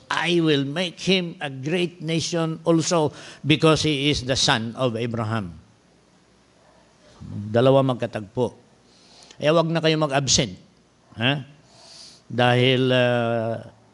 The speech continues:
First Baptist Church ang una nito na mapaliwanagan. Ang pangpito na dispensation is tinatawag natin na millennium.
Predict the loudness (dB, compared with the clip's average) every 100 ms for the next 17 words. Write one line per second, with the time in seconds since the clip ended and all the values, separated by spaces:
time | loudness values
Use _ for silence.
0 | _ _ -2 0 2 0 0 -2 0 -2
1 | -2 -4 -8 -6 -2 0 0 0 0 0
2 | 0 0 -4 -20 _ -20 -20 _ -10 -2
3 | 0 0 -2 -6 -16 _ _ _ -4 0
4 | 2 2 2 0 -4 -4 -6 -6 -12 -2
5 | 0 0 0 -2 -2 -2 -4 2 4 4
6 | 2 0 -2 -2 -2 0 0 0 -2 -2
7 | -4 -4 -4 -4 2 2 2 0 -2 -2
8 | -4 -4 -2 0 0 0 2 0 -2